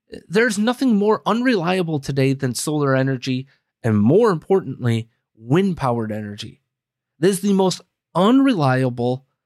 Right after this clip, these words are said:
expensive source of energy you can possibly come up with in the world today. And oh, by the way, when you use that wind-powered energy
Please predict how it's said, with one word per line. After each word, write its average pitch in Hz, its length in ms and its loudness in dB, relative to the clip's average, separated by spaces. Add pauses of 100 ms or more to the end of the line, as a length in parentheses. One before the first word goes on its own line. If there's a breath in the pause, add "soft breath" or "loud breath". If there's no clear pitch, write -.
(920)
expensive 185 760 -2
source 180 260 -2
of 160 100 0
energy 143 300 -2
you 139 140 -4
can 131 160 -4
possibly 175 560 -4
come 151 220 -2
up 139 160 -4
with 113 240 -6 (600)
in 175 120 2
the 170 80 2
world 151 280 0
today. - 320 -8 (1400)
And 165 200 2
oh, 196 160 4
by 180 180 0
the 175 120 0
way, 139 420 0 (420)
when 185 260 2
you 170 380 2 (240)
use 190 440 2
that 139 260 0
wind-powered 160 920 0
energy 180 560 0